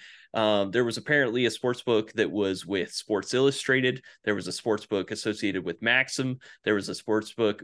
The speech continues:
Of course, we have the Fox sports book, which is just now shutting down. And then, of course, Penn had Barstool. So we've seen these sort of sports media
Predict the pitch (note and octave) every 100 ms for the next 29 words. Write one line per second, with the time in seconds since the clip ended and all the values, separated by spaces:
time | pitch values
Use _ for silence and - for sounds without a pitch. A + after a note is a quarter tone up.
0 | - A#2 - A#2 - A2 F#2+ G2+ - A#2+
1 | A#2 - - - - A#2 G#2+ - G#2 G2+
2 | - - G#2 - A#2+ A2+ - A2 G#2 G2+
3 | - A2 G2 F#2 G2+ B2 G#2+ G#2+ - -
4 | - - C#3 D3+ - D3+ C#3+ - F#3 F3+
5 | C#3+ D#3 - D#3+ F#3+ E3+ - D2+ - -
6 | - - D3+ C#3+ C#3 - - F3 F3 F3
7 | D3+ C3 B2 - B2 B2 G#2 - - -
8 | - C#3 C#3 - A#2 B2 B2 A2+ G#2+ G2+
9 | G2